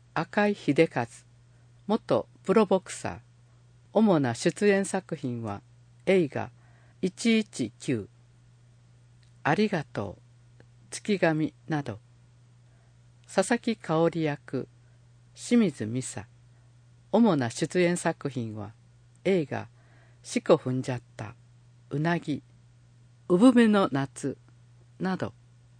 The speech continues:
羽曳野市、藤井寺市、太子町、シネマプロジェクト推進会議、最新情報。羽曳野市、藤井寺市、太子町が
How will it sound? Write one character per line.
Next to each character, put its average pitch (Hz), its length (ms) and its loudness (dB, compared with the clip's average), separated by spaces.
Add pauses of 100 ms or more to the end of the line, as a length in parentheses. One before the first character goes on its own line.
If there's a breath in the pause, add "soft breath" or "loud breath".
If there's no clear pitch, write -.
(1000 soft breath)
羽 202 240 0
曳 226 200 0
野 196 120 0
市、 - 280 -6
藤 190 380 0
井 175 40 -4
寺 156 260 0
市、 - 300 -10 (500 soft breath)
太 202 200 2
子 208 200 -4
町、 - 380 -2 (420)
シ - 180 -2
ネ 208 100 4
マ 226 180 4
プ - 160 0
ロ 202 120 2
ジ 185 120 0
ェ - 20 -4
ク - 160 -12
ト 117 240 -6 (100)
推 - 220 0
進 185 260 -2
会 131 300 -6
議、 - 180 -12 (540 soft breath)
最 202 260 2
新 196 360 -4
情 143 220 -2
報。 107 300 -8 (1800 soft breath)
羽 196 240 0
曳 226 180 -2
野 185 140 -2
市、 - 300 -8 (380 soft breath)
藤 208 360 2
井 208 60 2
寺 175 240 2
市、 - 280 -6 (160)
太 202 200 0
子 - 120 -10
町 143 220 -2
が 110 180 -6